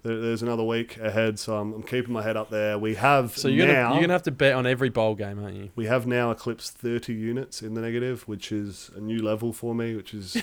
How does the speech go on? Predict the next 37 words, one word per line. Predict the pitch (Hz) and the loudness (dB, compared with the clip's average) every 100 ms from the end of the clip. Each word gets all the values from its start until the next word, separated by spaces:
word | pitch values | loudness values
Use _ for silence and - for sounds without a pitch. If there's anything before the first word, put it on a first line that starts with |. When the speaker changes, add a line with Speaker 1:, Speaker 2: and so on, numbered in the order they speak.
| 107 110 | -6 -4
Speaker 1:
really | 117 107 | -2 0
Speaker 2:
<laughs> | 104 | -4
Speaker 1:
exciting. | - 101 101 104 104 | -8 -6 -6 -4 -4
Speaker 2:
It's | - - | -4 -2
all, | 156 147 196 226 208 - | -2 -2 -4 -6 -8 -2
you're | 143 | 0
breaking | 151 165 170 156 | 2 2 2 -2
new | 139 | 0
records | 123 120 117 104 | 0 0 -2 -2
every | 107 101 98 | -4 -2 -2
week, | 113 127 - | 0 0 -2
mate, | 92 95 127 | -12 -12 -8
Speaker 1:
Kinda | 113 | 0
Speaker 2:
so | 175 | 4
Speaker 1:
like | 165 151 147 | 6 6 4
S | 156 | 4
E | 139 | 2
C | 143 | 0
championship | - 135 127 120 104 | 2 4 2 0 -2
over | 98 92 | -2 -2
here. | 92 85 - - - _ _ _ | -4 -4 -8 -20 -20 _ _ _
Speaker 2:
Yeah, | 107 104 101 | -8 -6 -6
yeah. | 98 98 95 _ - - _ _ | -6 -8 -12 _ -20 -20 _ _
All | 131 | 2
right. | 139 139 - - | 4 4 2 0
Uh, | 151 156 156 170 | 2 4 4 4
well, | 175 | 4
that | 208 | 4
brings | 170 196 180 | 4 2 2
us | 180 | 0
to | - | 0
the | 170 170 | 2 2
end | 160 | 0
of | - 156 151 - | 2 2 2 2
our | 139 131 | 2 2
championship | - 139 131 117 - 113 - 98 | -2 -4 -2 -6 -4 -6 -6 0
recap. | 151 175 226 277 294 | 2 2 2 2 0